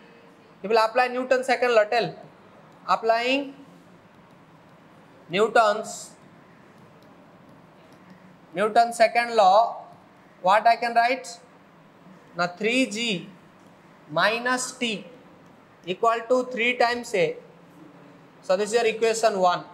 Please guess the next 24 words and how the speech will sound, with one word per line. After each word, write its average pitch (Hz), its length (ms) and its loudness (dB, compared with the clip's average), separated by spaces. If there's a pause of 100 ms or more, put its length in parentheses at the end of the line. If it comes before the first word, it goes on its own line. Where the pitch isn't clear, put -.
(840)
This 175 120 -6
is - 20 -4
your 196 120 0
equation 185 460 -4
one. 147 180 -6 (1300)
Okay. 190 400 0 (800)
Now 190 100 -2
similarly 254 440 2
what 240 240 0
you 254 160 2
do? 262 240 2 (680)
You 190 140 -2
do 233 200 0
the 240 220 2
free 247 160 -4
body 254 240 0
diagram 240 460 0
of, 208 340 2 (1500)
of 190 200 2
a 208 60 -4
trolley. 214 440 0 (2750)
Now 196 100 2
see 247 180 -2
here, 254 300 0